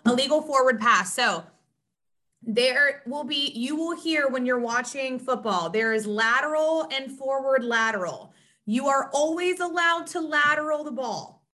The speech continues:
Okay. So meaning you can,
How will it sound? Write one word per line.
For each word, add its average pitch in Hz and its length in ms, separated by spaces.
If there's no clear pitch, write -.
Okay. 240 560
So 220 500
meaning 214 600
you 294 720
can, 254 840